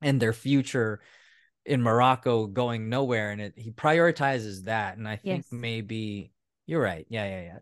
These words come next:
Speaker 1: Totally. I,
Speaker 2: Right.
Speaker 1: and I can see that. And I think too, Debbie feels that way too. Like, she said something, I forget how she worded it, but she said something like, "You want a visa and, like, I want a husband," or something, "You, you don't
Speaker 2: Yeah.
Speaker 1: want a wife,"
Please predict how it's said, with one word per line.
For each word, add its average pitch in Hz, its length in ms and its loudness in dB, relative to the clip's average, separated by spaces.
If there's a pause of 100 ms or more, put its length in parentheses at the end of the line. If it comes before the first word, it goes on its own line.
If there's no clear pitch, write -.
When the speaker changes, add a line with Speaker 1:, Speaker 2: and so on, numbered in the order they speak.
Speaker 1:
Totally. 110 320 4
I, 110 60 2
Speaker 2:
Right. 131 100 0
Speaker 1:
and 131 140 -2
I 143 100 0
can 139 180 -6
see 117 200 -8
that. 92 260 -8
And 113 100 -6
I 127 60 0
think 127 220 -6
too, 127 140 -6
Debbie 107 480 -4 (180)
feels 107 340 -8
that 95 180 -4
way 92 140 -12
too. 101 260 -10
Like, 92 280 -12 (500)
she - 260 -6
said 254 280 0
something, 117 460 -4
I - 80 -4
forget 156 340 0
how 160 160 2
she 147 160 -4
worded 120 360 -2
it, 131 180 -2
but 120 160 -4
she 120 100 -10
said 123 200 -6
something 120 240 -6
like, 107 320 -4 (840)
"You 139 180 4
want 143 220 4
a 113 40 0
visa 110 360 -2
and, 101 120 -2
like, 98 180 -4
I 110 100 0
want 113 220 0
a 95 60 -4
husband," 143 580 -2
or 139 80 0
something, 120 300 -6
"You, 107 100 -2
you 196 280 2
don't 127 140 -2
Speaker 2:
Yeah. - 20 -6
Speaker 1:
want 117 180 2
a 104 40 0
wife," 117 400 -2